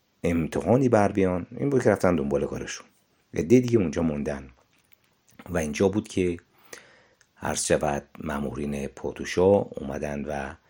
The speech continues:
شروع کردن به ارزیابی اونها از نظر قدرت بدنی، از نظر آمادگی‌های مختلف و به این شکل هم عده زیادی کنار زده شدند تا اینکه بعد از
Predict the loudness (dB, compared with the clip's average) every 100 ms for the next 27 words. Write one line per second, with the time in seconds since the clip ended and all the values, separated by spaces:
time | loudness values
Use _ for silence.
0 | _ _ _ -2 0 0 0 0 0 -2
1 | 0 2 2 0 -6 _ _ _ -12 -6
2 | -4 -2 -4 -2 -4 -4 -4 2 4 4
3 | 2 -2 -8 -6 -6 -4 -6 -6 -4 -6
4 | -6 -10 -6 -4 -2 -4 -6 -8 -8 -10
5 | -10 -8 -6 -4 -6 -8 -18 -20 _ _
6 | _ 0 2 2 -2 -4 -6 -6 -2 0
7 | 0 0 -2 -4 -4 -2 -4 -8 -20 _
8 | -6 2 4 4 0 -8 _ -20 _ 2
9 | 4 4 2 0 2 4 4 0 -4 -18
10 | _ _ -10 0 6 6 6 2 0 0
11 | -4 -6 -6 -6 -4 -2 0 0 0 0
12 | -2 -4 -4 -2 -4 2 4 4 2 -6
13 | -20 _ _ -8 -2 0 0 0 0 -2
14 | -4